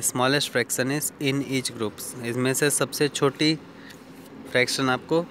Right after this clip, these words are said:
पहचाननी है, ठीक है। और फिर इसके बाद में यहाँ पे आपको compare करके greatest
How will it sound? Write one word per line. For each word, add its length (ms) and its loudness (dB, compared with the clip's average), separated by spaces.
पहचाननी 600 2
है, 160 -2
ठीक 180 0
है। 100 6
और 100 4
फिर 160 0
इसके 260 2
बाद 120 4
में 240 2
यहाँ 340 2
पे 100 4
आपको 400 2
compare 440 4
करके 400 2
greatest 680 4